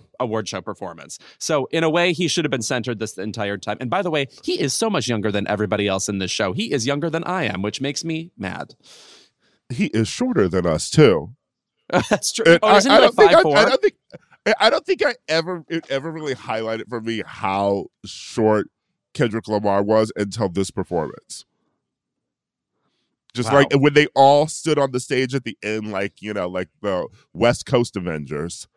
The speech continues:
Speaker 2: uh, <laughs> which is an actual comic book, um, that no one needs to read. Uh, but it was just, uh, highlighting how short he was.
Speaker 1: R-, which is unforgivable.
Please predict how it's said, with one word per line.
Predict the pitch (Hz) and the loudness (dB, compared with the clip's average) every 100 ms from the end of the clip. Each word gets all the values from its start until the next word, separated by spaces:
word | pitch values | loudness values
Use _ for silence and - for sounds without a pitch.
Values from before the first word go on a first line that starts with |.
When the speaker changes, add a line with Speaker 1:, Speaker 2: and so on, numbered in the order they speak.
| _ _ _ _ | _ _ _ _
Speaker 2:
uh, | 95 98 92 87 80 85 - 57 - - | 2 4 2 2 -2 -4 -8 -4 -2 -2
<laughs> | 156 120 _ _ _ | -10 -18 _ _ _
which | - 117 123 | -6 -4 -2
is | 107 | -4
an | 107 | -2
actual | 104 127 - 123 | -2 -2 -2 -10
comic | 117 92 82 - | -6 -6 -8 -6
book, | 85 80 - | -6 -6 -6
um, | 85 82 80 78 82 - _ _ | -6 -4 -4 -6 -8 -14 _ _
that | 90 90 82 - _ _ | -2 0 0 -4 _ _
no | 95 110 | -2 0
one | 104 78 | 0 0
needs | 69 - | -4 -6
to | - | -8
read. | 64 50 - - - - | -8 -8 -14 -20 -20 0
Uh, | 95 98 92 85 82 92 | 4 6 4 0 -4 -14
but | 85 131 123 95 - - - _ _ _ _ _ _ _ _ - - | 2 4 6 2 -6 -16 -18 _ _ _ _ _ _ _ _ -20 -6
it | 135 | -2
was | 123 | 0
just, | 123 117 - | -2 -6 -6
uh, | 98 | -6
highlighting | - 117 113 101 87 | -2 0 2 0 -2
how | 90 | -6
short | 90 110 - | -6 -6 -8
he | - | -10
was. | 50 - - - _ _ _ _ - _ _ _ _ 127 _ 120 | -12 -14 -18 -20 _ _ _ _ -20 _ _ _ _ -20 _ -12
Speaker 1:
R-, | 120 | -8
which | 117 120 | -6 -4
is | 117 | -2
unforgivable. | 135 117 92 87 - 76 113 | -2 -4 -6 -8 -8 -12 -12